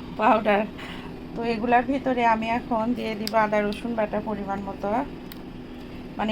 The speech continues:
ইদানিং কোনো কিছু আর আসলে মনে থাকে না। আর দিয়ে দিব সামান্য একটুখানি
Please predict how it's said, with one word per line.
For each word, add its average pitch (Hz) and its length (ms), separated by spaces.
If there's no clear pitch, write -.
ইদানিং 247 260
কোনো 247 140
কিছু 254 260
আর 240 160
আসলে 240 220
মনে 226 140
থাকে 226 260
না। 214 60
আর 202 140
দিয়ে 220 180
দিব 208 180
সামান্য 220 320
একটুখানি 214 480